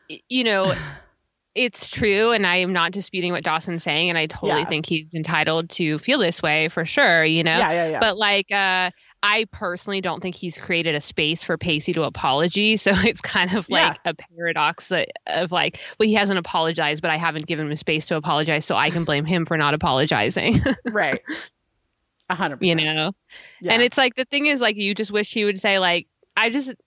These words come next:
Speaker 1: I'll never forgive him." Like, I, even if he
Speaker 2: Yeah.
Speaker 1: apologized, like, I would accept it. But, like, I, I just, I don't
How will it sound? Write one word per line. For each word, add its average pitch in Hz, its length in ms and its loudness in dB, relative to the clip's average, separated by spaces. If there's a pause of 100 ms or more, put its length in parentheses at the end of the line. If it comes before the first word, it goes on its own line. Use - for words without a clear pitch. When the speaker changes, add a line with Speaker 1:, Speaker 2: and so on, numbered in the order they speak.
(120)
Speaker 1:
I'll 208 160 -2
never 294 260 -2
forgive 226 380 -2
him." 165 520 0
Like, 175 280 0
I, 180 160 0 (200)
even 226 220 0
if 240 80 0
he 262 80 0
Speaker 2:
Yeah. 220 60 4
Speaker 1:
apologized, 208 680 2
like, 180 220 -6
I 180 100 2
would 185 120 -2
accept 180 440 -2
it. 233 160 2
But, 190 120 -2
like, 180 200 2
I, - 140 0 (300)
I 196 100 2
just, 196 300 -10
I 185 100 0
don't 208 220 -4